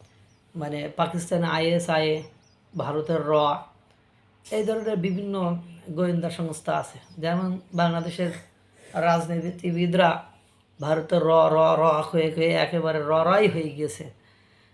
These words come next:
এখন এরকম ইসরায়েল, আপনারা জানেন পৃথিবীর মানে একেবারে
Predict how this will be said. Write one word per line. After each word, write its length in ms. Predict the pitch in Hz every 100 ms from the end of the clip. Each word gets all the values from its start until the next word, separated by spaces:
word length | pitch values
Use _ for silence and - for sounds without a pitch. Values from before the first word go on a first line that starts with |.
| _ _
এখন 540 | - - 247 226 190 - - _ _ _ - _ -
এরকম 600 | 208 233 233 196 175 180 -
ইসরায়েল, 600 | 196 202 202 208 196 180 139 - _ _
আপনারা 300 | 175 175 185
জানেন 380 | 180 185 185 185 175 _ _ -
পৃথিবীর 600 | 196 175 185 180 170 170 - _ _ _ _ _ -
মানে 180 | 165 165
একেবারে 640 | 165 165 185 180 175 165